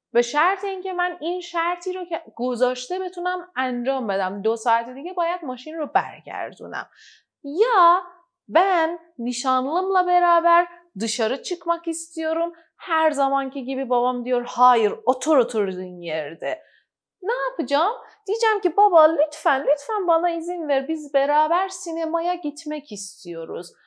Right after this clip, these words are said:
Babam diyor ki, "Erken gelme koşuluyla.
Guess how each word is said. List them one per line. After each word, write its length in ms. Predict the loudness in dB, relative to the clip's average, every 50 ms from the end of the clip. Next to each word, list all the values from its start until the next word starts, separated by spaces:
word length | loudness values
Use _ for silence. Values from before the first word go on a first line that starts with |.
| _ _ _ _ _ _
Babam 540 | 2 4 4 6 6 6 4 4 2 0 -2
diyor 440 | 0 2 6 6 8 8 6 4 0
ki, 300 | -6 -8 -8 -8 -8 -10 -16 _ _ _ _ _ _ 0
"Erken 800 | 2 4 4 4 4 2 0 -6 -4 -2 0 0 0 0 -2 0
gelme 600 | 4 6 6 6 6 4 2 2 4 4 2 2
koşuluyla. 1300 | 0 -4 -2 0 0 0 -2 -4 -6 -4 -2 -2 -2 -2 -2 -2 -2 -4 -4 -6 -4 -4 -2 -2 -4 -4